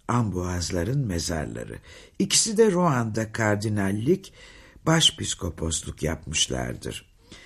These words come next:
Şuradaki kral on ikinci Louis'nin bakanıydı. Kiliseye çok iyilikleri dokunmuştur. Vasiyetnamesi açıldığı zaman yoksullara otuz bin altın bıraktığı görüldü.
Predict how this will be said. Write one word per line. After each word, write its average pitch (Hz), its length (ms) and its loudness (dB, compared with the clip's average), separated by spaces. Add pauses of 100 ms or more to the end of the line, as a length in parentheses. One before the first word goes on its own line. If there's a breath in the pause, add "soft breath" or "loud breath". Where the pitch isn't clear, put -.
(160 loud breath)
Şuradaki 202 800 2
kral 151 520 2 (600 loud breath)
on 214 140 4
ikinci 123 520 0
Louis'nin 120 520 4
bakanıydı. 90 800 -2 (520 soft breath)
Kiliseye 165 580 2
çok - 320 -4
iyilikleri 123 680 2
dokunmuştur. 82 880 -4 (600 loud breath)
Vasiyetnamesi 135 1040 0
açıldığı 139 560 2
zaman 170 420 -2 (220 loud breath)
yoksullara 143 720 2
otuz 147 540 0
bin 139 160 0
altın 113 680 -4
bıraktığı 87 600 -2
görüldü. 65 600 -6